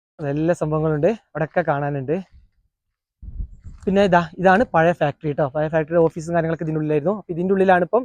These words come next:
മ്യൂസിയം ആയിട്ടുള്ളത്. ഇപ്പൊ ഇനി വാ, നമുക്ക് അങ്ങോട്ട് പോയിട്ട് ഓരോന്ന് കാണിച്ചു തരാം. ഇവിടെയൊക്കെ നല്ല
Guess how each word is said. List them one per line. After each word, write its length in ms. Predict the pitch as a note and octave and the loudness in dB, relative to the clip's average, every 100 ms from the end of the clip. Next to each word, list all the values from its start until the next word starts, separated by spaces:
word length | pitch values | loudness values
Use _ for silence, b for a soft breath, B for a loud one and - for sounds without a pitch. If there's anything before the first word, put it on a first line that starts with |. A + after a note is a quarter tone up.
| E3+ | 0
മ്യൂസിയം 340 | E3 E3 F#3+ | -4 4 6
ആയിട്ടുള്ളത്. 340 | E3+ C#3+ C#3 F3+ A#3+ _ _ _ _ _ _ _ _ _ _ _ _ _ _ _ _ _ _ _ _ | 6 2 -2 -4 -4 _ _ _ _ _ _ _ _ _ _ _ _ _ _ _ _ _ _ _ _
ഇപ്പൊ 120 | G3 | 4
ഇനി 80 | F#3+ F3+ | 6 6
വാ, 60 | - _ - _ _ _ _ _ _ _ _ _ _ _ | 4 _ -20 _ _ _ _ _ _ _ _ _ _ _
നമുക്ക് 180 | - G3+ F#3+ | 2 4 8
അങ്ങോട്ട് 220 | G3+ G3 | 8 8
പോയിട്ട് 160 | F#3+ F#3 | 6 8
ഓരോന്ന് 220 | F#3 F#3+ F3 | 8 6 4
കാണിച്ചു 180 | D3+ D#3+ | 2 0
തരാം. 180 | D3+ - | -4 -4
ഇവിടെയൊക്കെ 280 | - F#3+ G3+ | -2 0 2
നല്ല 140 | G3 | 2